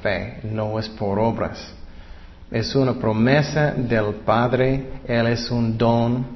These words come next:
de Dios, Él es un don de Dios. Finalmente recibimos por oración, por medio de oración.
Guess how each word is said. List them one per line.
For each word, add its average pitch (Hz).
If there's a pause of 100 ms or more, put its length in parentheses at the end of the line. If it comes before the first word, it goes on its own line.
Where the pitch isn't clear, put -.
(240)
de 101
Dios, 120
Él 104
es 107
un 110
don 101
de 95
Dios. 95 (640)
Finalmente 175
recibimos 139 (180)
por 123
oración, 113
por 104
medio 127
de 113
oración. 98